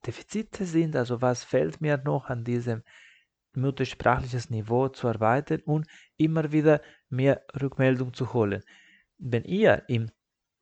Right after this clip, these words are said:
deutschsprachigen Raum tätig seid, ihr habt das ganz einfach, weil das ist einfach euer Alltagsbrot. Natürlich,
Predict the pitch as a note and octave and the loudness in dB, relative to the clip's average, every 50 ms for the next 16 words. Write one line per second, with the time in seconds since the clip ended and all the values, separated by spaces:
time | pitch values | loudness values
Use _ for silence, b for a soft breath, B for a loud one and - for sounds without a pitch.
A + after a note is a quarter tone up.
0 | _ _ _ - B2+ D3+ F3 D#3+ - - - - C3+ C3 - C#3 C3 A#2 A2+ G#2+ | _ _ _ 6 8 8 8 8 4 0 8 8 8 8 8 2 -2 -2 0 6
1 | A2+ A2 B2+ C3 A2+ F#2+ E2 - - _ _ _ C3 C#3+ D#3+ - C3 G#2+ - A2+ | 10 12 12 12 12 8 2 -6 -16 _ _ _ 10 10 10 10 8 4 6 8
2 | G#2 A#2+ F#3 - b b b b - A#2 A#2 A#2 B2 A2+ - A2 - - A#2 C3 | 10 10 10 6 b b b b 2 4 6 6 4 4 2 -2 4 6 6 6
3 | C#3 - - A2+ A2 - - - - _ _ _ - G#2 - - G2+ - - G#2+ | 6 4 2 0 0 0 -6 -14 -16 _ _ _ -4 -4 -2 -2 -4 -2 -4 -2
4 | A2 A#2+ A2+ A2+ A#2 A#2+ C3 - - D3 E3+ F3+ - G2+ - - - - B2 - | -2 -4 -2 2 4 4 4 6 8 8 8 8 6 0 -2 -6 -12 -12 -14 -14
5 | - - b b b b b b b b b - C3 A#2+ E3 E3 D#3+ C#3+ A2+ - | -14 -20 b b b b b b b b b -2 2 4 6 6 6 6 4 2